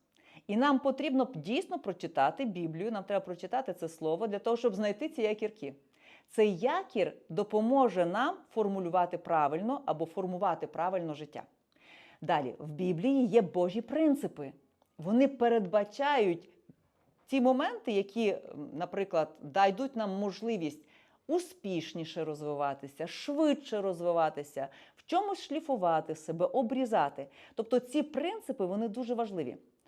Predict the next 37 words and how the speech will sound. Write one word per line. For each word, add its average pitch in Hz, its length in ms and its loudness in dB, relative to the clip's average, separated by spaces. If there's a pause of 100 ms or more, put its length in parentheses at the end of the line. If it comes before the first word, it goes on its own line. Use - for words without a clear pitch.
(420)
І 185 420 2
дайте 247 320 2
мені 202 160 -2
відповідь, 196 300 -6
будь 170 100 -6
ласка, 196 240 -2
на 165 80 -2
просте 165 300 -8
питання. 147 420 -6
Якщо 165 300 -4
людина 285 320 2
не 269 140 4
читає 233 440 0
Біблії, 135 400 -8
чи 185 220 -4
здатна 247 500 2
вона 196 520 0
зрозуміти 190 1200 0 (480)
цінність 269 560 0
життя? 165 440 -2 (600)
І 240 140 2
чи 247 160 2
здатна 277 420 2
вона 254 240 4
оцінити 226 1080 2 (380)
це 220 240 4
життя, 240 560 2 (360)
що - 220 -2
воно 240 240 4
лише 220 400 0
одне 220 360 0
єдине? 208 540 -2
Тобто 220 240 -2
не 254 140 4
можна 311 280 0
буде 190 220 0
повернутися. 202 1200 0